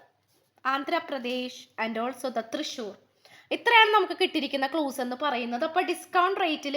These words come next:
പേഴ്സണൽ റീഡിംഗ് വേണ്ട ആൾക്കാർക്ക് എനിക്ക് WhatsApp-ൽ മെസ്സേജ് ചെയ്താൽ മതി. ഡിസ്കൗണ്ട് സ്റ്റാർട്ട് ചെയ്തിട്ടുണ്ട് പേഴ്സണൽ റീഡിങ്ങിൻ്റെ കാര്യത്തിലാണ്. അപ്പോൾ പേഴ്സണൽ റീഡിംഗ് ഡിസ്കൗണ്ട് റേറ്റിൽ വേണ്ട ആൾക്കാർ എനിക്ക് WhatsApp-ൽ മെസ്സേജ് ചെയ്താൽ മതി. WhatsApp നമ്പർ ഞാൻ ഡിസ്ക്രിപ്ഷൻ ബോക്സിൽ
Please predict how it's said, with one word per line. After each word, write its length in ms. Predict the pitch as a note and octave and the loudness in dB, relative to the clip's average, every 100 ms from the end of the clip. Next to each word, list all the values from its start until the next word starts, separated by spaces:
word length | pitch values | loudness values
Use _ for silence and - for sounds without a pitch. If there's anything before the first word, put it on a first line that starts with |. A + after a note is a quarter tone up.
| D4+ | 0
പേഴ്സണൽ 400 | D4+ B3+ C4+ B3+ C4 | 0 0 -6 -6 -4
റീഡിംഗ് 280 | B3 B3+ C#4+ | -6 -4 -2
വേണ്ട 200 | B3+ A#3+ C4 | -2 0 0
ആൾക്കാർക്ക് 540 | A3+ - A3 A3 C4+ F4+ - - - | -2 -2 -2 0 -2 -4 -6 -18 -4
എനിക്ക് 220 | D#4 E4 G4 | -2 0 2
WhatsApp-ൽ 440 | D#4 C#4 B3 B3+ C#4+ | 2 0 -6 -6 -4
മെസ്സേജ് 320 | D4+ D4 A#3+ A#3+ | -4 -4 -6 -6
ചെയ്താൽ 220 | C4 A#3+ A#3 | -4 -4 -4
മതി. 140 | A3 A3 | -6 -10
ഡിസ്കൗണ്ട് 400 | B3 - A#3+ A#3+ B3+ | -10 -4 -4 -4 -2
സ്റ്റാർട്ട് 300 | D4+ A#3+ B3+ | 0 2 0
ചെയ്തിട്ടുണ്ട് 480 | C4 A#3 B3+ B3+ C4 A#4+ - - _ | -4 -6 -8 -4 -2 -4 -8 -20 _
പേഴ്സണൽ 380 | D#4 C#4 - A#3+ C4 | 2 2 0 -4 -2
റീഡിങ്ങിൻ്റെ 360 | B3 B3 C4 D4 | -4 -6 -2 0
കാര്യത്തിലാണ്. 640 | A#3+ A#3+ A#3+ C4 A3+ C4 B4 - _ _ B3 | 0 0 -4 -2 -2 -4 -10 -18 _ _ -2
അപ്പോൾ 160 | B3 F#4 | 0 2
പേഴ്സണൽ 320 | D#4 C4 C4+ B3 | 2 2 -4 -2
റീഡിംഗ് 260 | C4 C4+ F4 | -2 -2 -4
ഡിസ്കൗണ്ട് 380 | E4+ - B3+ B3 | -4 -2 -2 -2
റേറ്റിൽ 240 | B3+ B3+ C#4 D4 | -6 -6 -4 -2
വേണ്ട 160 | B3 C4+ | -2 -4
ആൾക്കാർ 360 | C4 B3 A3+ A#3+ A#4 B3+ | -4 -4 -2 -2 -4 -8
എനിക്ക് 200 | B3+ C#4 | -6 -4
WhatsApp-ൽ 400 | C4 A#3+ A#3 B3 C#4+ | -4 -4 -8 -8 -8
മെസ്സേജ് 280 | C#4 - A#3 C4+ | -6 -8 -6 -6
ചെയ്താൽ 240 | A#3 A#3 | -4 -4
മതി. 160 | A3+ D4+ D#4 | -4 -2 -2
WhatsApp 340 | A#3+ B3 C4 B3 | -2 -4 -10 -8
നമ്പർ 220 | A#3 A3 E4 - - _ D4 | -4 -4 -4 -6 -20 _ -2
ഞാൻ 100 | E4+ D4 | 0 -2
ഡിസ്ക്രിപ്ഷൻ 400 | - C#4 - B3+ A3+ | -6 -10 -8 -2 0
ബോക്സിൽ 280 | G#3+ C#4 | 0 -4